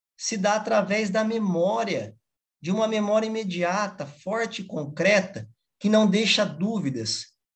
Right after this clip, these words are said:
quanto à existência da aparição. O real só aparece quando o alucinado relata o fenômeno.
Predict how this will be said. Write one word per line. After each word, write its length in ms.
quanto 320
à 80
existência 720
da 160
aparição. 760
O 100
real 800
só 280
aparece 640
quando 220
o 60
alucinado 960
relata 520
o 20
fenômeno. 680